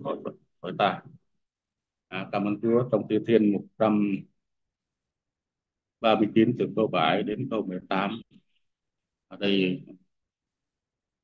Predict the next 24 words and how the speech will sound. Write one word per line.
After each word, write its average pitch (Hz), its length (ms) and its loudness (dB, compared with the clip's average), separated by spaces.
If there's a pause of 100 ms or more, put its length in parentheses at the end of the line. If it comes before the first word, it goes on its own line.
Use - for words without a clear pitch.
(160)
à, 85 100 -16 (200)
cũng, 90 100 -14 (140)
à, - 320 -12 (800)
ta 95 160 -8 (140)
thấy 117 180 6
được 98 200 2 (120)
cái 107 80 -4
sự - 140 -6 (1600)
quyền 104 220 6
năng 113 240 2
của 98 160 -2
Chúa. 120 320 6 (960)
À, 90 120 -10
sự 131 220 6
ban 151 320 4
cho 147 340 6
cũng 139 240 0
là 110 340 2
một 107 240 -2 (300)
hành 104 200 -2
động 95 400 2
thờ 98 220 0
phượng 98 440 -2
và 90 120 -2